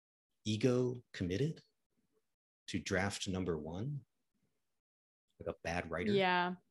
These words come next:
Speaker 2: Mm-hmm.
Speaker 1: And they, because of the feedback loop, like, the thing is, when you're a really bad writer, it's like, it's wonderful because, um, the resounding silence of no interest and total re-, and, like,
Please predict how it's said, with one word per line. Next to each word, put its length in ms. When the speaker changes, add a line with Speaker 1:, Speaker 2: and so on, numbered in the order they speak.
Speaker 2:
Mm-hmm. 360
Speaker 1:
And 160
they, 540
because 300
of 60
the 60
feedback 680
loop, 200
like, 180
the 60
thing 120
is, 140
when 80
you're 100
a 20
really 140
bad 220
writer, 380
it's 160
like, 120
it's 160
wonderful 440
because, 420
um, 300
the 80
resounding 480
silence 640
of 80
no 360
interest 500
and 160
total 280
re-, 220
and, 160
like, 180